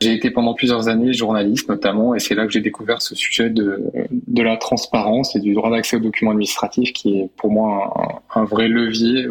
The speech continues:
pour le droit de savoir et pour le droit à l'information. Je vais donc vous parler aujourd'hui de droit d'accès aux documents administratifs. Alors,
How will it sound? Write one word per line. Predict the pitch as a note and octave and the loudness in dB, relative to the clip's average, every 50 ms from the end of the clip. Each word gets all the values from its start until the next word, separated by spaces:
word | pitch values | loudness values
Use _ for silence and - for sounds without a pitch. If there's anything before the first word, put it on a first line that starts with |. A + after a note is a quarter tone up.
| A2 | -6
pour | - - G#2+ | -2 -2 0
le | G#2+ A2 | 0 2
droit | G#2 G#2+ A2+ A2 | 2 0 0 0
de | - | -2
savoir | - - A2+ G#2+ A2 A2+ B2 B2+ A#2 | -2 0 0 2 2 2 2 0 -2
et | G#2 | -4
pour | - - - | -6 -2 0
le | G#2 G#2+ G#2+ | 0 2 2
droit | A2+ A2 A#2 | 2 2 2
à | A#2+ A#2 | 2 2
l'information. | A2+ A2 - - A2+ A2+ A2+ A2 G#2+ - - B2+ C3 - | 0 0 0 0 2 2 2 2 0 0 -2 -2 -2 0
Je | - B2 | -2 0
vais | A2 | 0
donc | A#2+ A#2+ A2 G#2 | 2 0 0 0
vous | A#2 A2 G#2+ | -2 -2 -2
parler | - B2+ A#2 A2+ B2+ C#3+ | -2 -2 0 2 2 2
aujourd'hui | C#3 A2+ A2+ A2 A2 C3+ D3 | 2 0 0 0 0 0 0
de | C3 G#2+ G#2+ | 0 -4 -2
droit | A2 A#2+ C3 D#3 D#3 | -2 0 0 0 0
d'accès | C#3 C3 - - - D3+ | 0 -2 -2 0 0 2
aux | C#3 | 2
documents | C3 B2 B2 - - C3+ B2+ | 2 0 -2 0 0 0 0
administratifs. | B2+ B2+ B2+ C3 C#3 - - - A2+ - - - - - - - | 0 0 -2 -4 -6 -6 -4 -4 -6 -6 -6 -10 -10 -10 -8 -4
Alors, | A2 G#2 F#2+ F#2+ - - | -2 0 0 -2 -2 -8